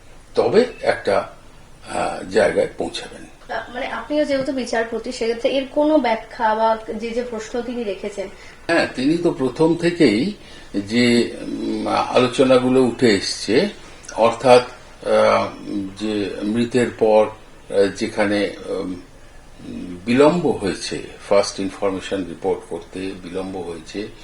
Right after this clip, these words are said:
Speaker 1: সেই জায়গাটার প্রতি দেখলাম তিনি দৃষ্টিপাত করেছেন। তারপর scene of crime যে জায়গাটা, সেটা নিয়েও প্রশ্ন রয়েছে। এবং সর্বোপরি সিএফএসএল রিপোর্টে যে বিশেষ বিশেষ দিকগুলো নির্দেশ করা হয়েছে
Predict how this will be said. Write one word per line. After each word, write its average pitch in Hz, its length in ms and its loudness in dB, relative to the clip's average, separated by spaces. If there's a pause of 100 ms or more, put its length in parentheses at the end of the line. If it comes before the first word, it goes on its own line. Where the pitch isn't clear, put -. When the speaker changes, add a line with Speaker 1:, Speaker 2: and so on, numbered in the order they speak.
(260)
Speaker 1:
সেই 98 260 -2
জায়গাটার 104 400 0
প্রতি 101 340 -4
দেখলাম 95 360 -4
তিনি 98 240 -6
দৃষ্টিপাত 95 640 -6
করেছেন। 90 480 -6 (440)
তারপর 98 340 2 (180)
scene 165 220 2
of - 380 0
crime 92 440 2
যে 92 100 -6
জায়গাটা, 98 680 0 (360)
সেটা 98 360 0
নিয়েও 101 340 -2
প্রশ্ন 98 380 -6
রয়েছে। 98 540 -4 (100)
এবং 113 360 -2
সর্বোপরি 101 580 -2 (480)
সিএফএসএল 147 1040 2
রিপোর্টে 135 760 4 (320)
যে 123 140 2
বিশেষ 120 500 2
বিশেষ 131 440 0 (240)
দিকগুলো 123 500 0
নির্দেশ 107 500 4
করা 110 260 8
হয়েছে 80 340 -4